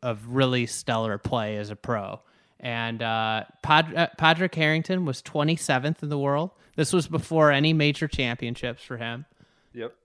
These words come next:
Speaker 1: Ian Poulter, sixty-seventh. And then our guy, Ferry.
Speaker 2: Kenny.
Speaker 1: Kenny Ferry. Kenneth Ferry was one oh two in the world rankings.
Speaker 2: I,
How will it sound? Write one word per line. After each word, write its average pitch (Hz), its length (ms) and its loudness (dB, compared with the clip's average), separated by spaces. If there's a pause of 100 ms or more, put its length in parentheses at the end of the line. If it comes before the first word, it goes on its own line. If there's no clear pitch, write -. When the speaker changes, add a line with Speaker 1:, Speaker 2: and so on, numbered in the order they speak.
Speaker 1:
Ian 180 240 4
Poulter, 185 480 -2
sixty-seventh. 180 1040 -2 (1400)
And 160 160 4
then 196 160 8
our 180 180 8
guy, 185 420 6 (1500)
Ferry. 190 520 2 (460)
Speaker 2:
Kenny. 147 400 6 (240)
Speaker 1:
Kenny 196 280 2
Ferry. 214 540 4
Kenneth 175 460 4
Ferry 196 380 4 (440)
was 160 160 0 (120)
one 185 240 6
oh 202 100 6
two 214 300 4
in 143 80 6
the 131 80 2
world 113 320 0
rankings. - 580 -8 (560)
Speaker 2:
I, - 140 6